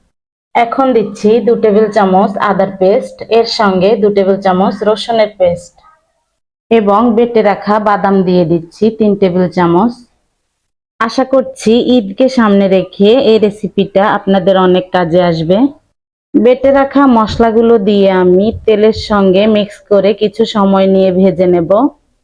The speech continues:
এখন আমি স্বাদ মতো লবণ দিয়ে দিচ্ছি। এই মশলা থেকে কাঁচা স্মেলটা চলে গেলে আমি চাল অ্যাড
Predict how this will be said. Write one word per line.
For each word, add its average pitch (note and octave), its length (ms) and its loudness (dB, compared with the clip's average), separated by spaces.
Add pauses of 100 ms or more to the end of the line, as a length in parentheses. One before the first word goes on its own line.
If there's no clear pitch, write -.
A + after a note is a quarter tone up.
(600)
এখন G#3+ 320 -2
আমি A#3+ 160 0
স্বাদ G#3+ 340 -2
মতো G#3 260 0
লবণ F#3+ 400 2
দিয়ে F3+ 200 2
দিচ্ছি। F3 440 -4 (880)
এই A#3+ 140 2
মশলা A#3 400 0
থেকে G3+ 420 -2 (180)
কাঁচা G#3 380 -2
স্মেলটা G3+ 560 -2
চলে F#3 360 0
গেলে E3+ 300 2
আমি E3 240 2 (180)
চাল F3+ 240 -2
অ্যাড E3+ 180 -2